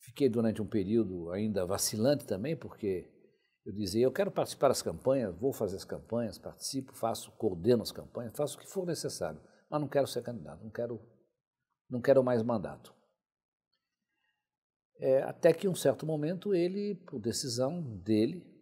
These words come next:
própria dele, me chama e diz, "Olha, eu gostaria que você fosse o vice, candidato a vice." É, havia umas sugestões de nomes e tal, e eu achei que você era um,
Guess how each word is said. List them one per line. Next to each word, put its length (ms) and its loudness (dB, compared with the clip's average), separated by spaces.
própria 400 -4
dele, 320 -4
me 120 -8
chama 420 -4
e 60 -6
diz, 140 -6
"Olha, 220 0
eu 80 -4
gostaria 320 -8
que 60 -14
você 80 -8
fosse 260 -8
o 60 -6
vice, 420 -8
candidato 400 -8
a 40 -6
vice." 440 -14
É, 800 -14
havia 380 -4
umas 180 -6
sugestões 560 -8
de 80 -6
nomes 400 -2
e 40 -14
tal, 280 -6
e 60 -2
eu 160 0
achei 260 -6
que 140 -12
você 340 -6
era 160 -2
um, 340 -10